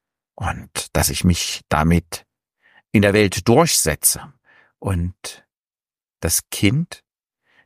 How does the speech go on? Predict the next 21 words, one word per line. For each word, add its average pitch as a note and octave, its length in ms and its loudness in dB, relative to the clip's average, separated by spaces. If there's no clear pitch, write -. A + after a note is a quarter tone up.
der A2 140 2
Jugendliche D#3+ 500 0
erlebt, - 880 -4
wenn F#2+ 180 4
er F2+ 520 -2
mit F#2 140 -4
seiner F2 300 2
Meinung G#2+ 560 0
polarisiert, A2 1080 -2
bekommt C3+ 280 2
er A2+ 100 4
Aufmerksamkeit. A#2 1080 -2
Und - 640 -2
es - 180 0
lässt F#2+ 160 2
sich G2 140 -2
dadurch - 680 0
die - 200 4
ein C#3+ 240 4
oder A#2+ 200 4
andere G#2+ 560 0